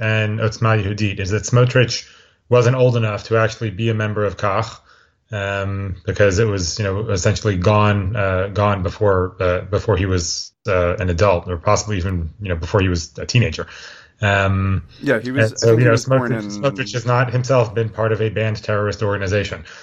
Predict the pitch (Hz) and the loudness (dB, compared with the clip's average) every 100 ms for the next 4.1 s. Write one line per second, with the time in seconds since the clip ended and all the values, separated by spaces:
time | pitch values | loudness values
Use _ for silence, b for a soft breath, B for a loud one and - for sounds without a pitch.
0 | B - 110 101 123 107 110 110 117 113 | B 0 2 2 0 -2 0 0 2 4
1 | 120 101 127 117 131 127 127 113 B B | 4 2 -2 0 4 6 4 2 B B
2 | B B _ 117 110 107 90 131 131 131 | B B _ -2 0 0 0 2 4 2
3 | 110 143 131 120 123 120 123 110 107 107 | 2 2 2 2 -4 -10 -10 -6 -2 -2
4 | 107 | -4